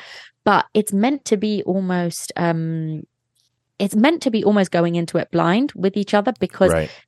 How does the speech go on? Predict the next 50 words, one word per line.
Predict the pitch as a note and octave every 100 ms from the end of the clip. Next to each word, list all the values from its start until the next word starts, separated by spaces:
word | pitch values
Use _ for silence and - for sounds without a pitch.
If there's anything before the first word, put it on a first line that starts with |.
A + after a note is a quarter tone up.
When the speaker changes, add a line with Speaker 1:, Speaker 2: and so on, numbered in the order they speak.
| -
Speaker 1:
that | G3+ - -
way | G3+
you | E3+ D#3+ F3
get | F3 F3
the | E3+
real | F3 F3 E3+ -
voices | E3 F3 F3+ - E3
audience, | F3 F3 E3 D#3 -
you | D#3+
get | F3+ -
the | E3+
natural | E3 E3 - E3
conversation, | D#3+ D#3 D#3+ D#3+ D#3 D#3
you | D#3
get | E3
the | -
natural | E3 - - D3
reactions | D#3+ E3+ - - C3+ C3
to | - D3+
everything. | - - - - - - - - -
And | F3+ F3
I | E3+
think | - F3 E3+ - _ _ _
that's | - G3+ -
kind | - G#3+ G3
of | F3+ -
what | E3+ F3 -
just | E3+ -
works. | F3+ F3 B3 - - - - -
And | F3 E3+ E3+ - - - - _ _ _ -
long | F#3+ G3 F#3+
may | F3
it | E3+
continue | F3 F3 E3+ D#3
to | C#3+
work. | - D3 -
I | E3+
don't | G3
know | F3+
what | F3 E3
it | C#3+
is | D3+
that | D3+
works, | D#3 D3+ -
but | D#3+ -
long | E3+ D#3+
may | D#3
it | D#3
continue. | F3 E3+ G#3 E3+
Speaker 2:
<laughs> | A#3+